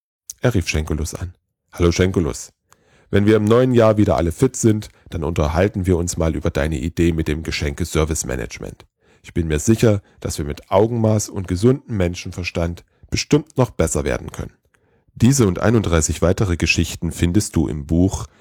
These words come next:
Perspektivwechsel im I-T-Service-Management. Mich interessiert deine Meinung zu der Geschichte. Geh bitte auf w w w punkt different sinking punkt d e slash s null null eins.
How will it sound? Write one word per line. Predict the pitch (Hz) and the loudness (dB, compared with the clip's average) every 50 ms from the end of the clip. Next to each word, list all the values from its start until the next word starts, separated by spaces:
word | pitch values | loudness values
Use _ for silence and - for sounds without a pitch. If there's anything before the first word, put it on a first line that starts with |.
| _ _ _ _ _ _ _ _ - | _ _ _ _ _ _ _ _ -6
Perspektivwechsel | - - 82 82 - - - 87 - - 98 95 - - 87 80 73 - - 87 80 | -2 0 0 0 0 0 -2 -2 0 2 0 0 2 2 0 0 0 -2 -2 -2 -2
im | 80 78 57 | -4 -4 -4
I-T-Service-Management. | 67 78 - - - - - 80 69 67 71 71 - - 65 62 60 - - - - - - - _ - - - _ _ _ _ _ _ _ _ _ _ _ _ _ _ _ _ _ _ _ _ _ _ _ _ _ _ _ - | -6 -6 -6 -6 -6 -4 -2 0 0 0 -2 -6 -6 -8 -8 -10 -10 -10 -12 -12 -12 -12 -14 -16 _ -20 -20 -20 _ _ _ _ _ _ _ _ _ _ _ _ _ _ _ _ _ _ _ _ _ _ _ _ _ _ _ -6
Mich | - 92 - | -4 0 0
interessiert | 110 104 - 98 90 - 101 107 - - | 0 0 0 0 0 2 0 0 2 2
deine | 90 101 107 95 | 2 2 2 0
Meinung | 82 82 90 120 120 90 80 | 0 -2 -2 -2 -2 -4 -4
zu | - 85 | -4 -4
der | 78 80 76 | -2 -2 -2
Geschichte. | - 80 - - 104 - - - 127 139 139 _ _ _ _ | -4 -4 -6 -6 -8 -6 -4 -4 -4 -4 -4 _ _ _ _
Geh | - 92 110 127 | -4 0 0 2
bitte | - 120 - - 95 80 | 2 2 2 2 2 2
auf | 82 82 - | 0 0 0
w | 98 107 120 | 0 2 2
w | 123 113 107 | 4 2 2
w | 101 107 _ | 0 -4 _
punkt | - - 107 101 98 - - - | -4 -2 -2 -2 -4 -8 -14 -16
different | - 90 123 139 - 135 120 104 95 - - 98 90 85 82 | -6 -2 -2 0 2 2 2 2 0 -2 -4 -6 -4 -4 -6
sinking | - - - 95 92 - 90 85 80 | -6 -4 -4 -4 -4 -4 -6 -8 -8
punkt | - - 78 76 - - | -10 -12 -12 -10 -8 -6
d | 80 69 50 73 87 101 | -6 -4 -2 0 0 -2
e | 113 - _ _ _ _ _ _ _ _ _ - | -2 -4 _ _ _ _ _ _ _ _ _ -12
slash | - - - 85 85 98 107 - - - - _ _ _ _ | -6 -2 0 2 2 2 0 -2 -6 -8 -10 _ _ _ _
s | - 98 104 107 - - - - - _ - | 0 0 0 0 0 -2 -4 -4 -6 _ -12
null | 95 90 80 82 85 85 85 87 | -8 -4 0 2 4 4 4 2
null | 87 85 85 82 82 80 80 90 90 - _ | 0 -2 -2 0 0 2 2 2 0 -2 _
eins. | - 80 73 69 78 - - - - - - | -6 -6 -6 -6 -8 -10 -12 -10 -10 -12 -12